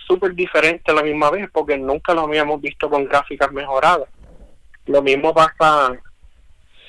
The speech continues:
con Breath of the Wild, en The Legend of Zelda, Pokémon ahora con su main game,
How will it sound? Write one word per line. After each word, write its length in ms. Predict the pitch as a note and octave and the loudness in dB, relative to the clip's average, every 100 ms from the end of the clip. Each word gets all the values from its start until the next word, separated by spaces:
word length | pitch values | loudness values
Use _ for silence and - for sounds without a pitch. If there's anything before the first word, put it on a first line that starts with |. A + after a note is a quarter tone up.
| - - - - - - | -20 -20 -20 -20 -20 -6
con 640 | C#3 C#3 C3+ C3 C3 C3 C3 - C3+ C3+ | 0 2 2 2 -2 -6 -10 -14 -14 -2
Breath 240 | C#3+ C#3 | 2 4
of 100 | C#3 | 4
the 100 | B2+ | 4
Wild, 560 | C3 C3+ C#3 E3 D#3+ D3 | 4 6 6 4 0 -2
en 120 | D3 | -4
The 100 | C#3 | -4
Legend 280 | C3+ C3 C3+ | -6 -6 -10
of 80 | C3+ - | -12 -4
Zelda, 720 | C3 C3+ C#3 C#3 C3+ C3 C3 - - - | 0 2 2 0 2 2 -2 -8 -20 -2
Pokémon 640 | C3+ D3+ E3+ D#3+ D#3 D3 | 2 4 2 0 -2 0
ahora 320 | C#3 C#3 D3 D3 | 2 2 2 0
con 140 | C#3+ | -4
su 180 | - C#3 | -6 -6
main 340 | C3+ C#3 C#3 | -2 -2 -2
game, 580 | C3+ C#3 C3+ C3+ C3+ C3 | 0 0 0 -2 -2 -6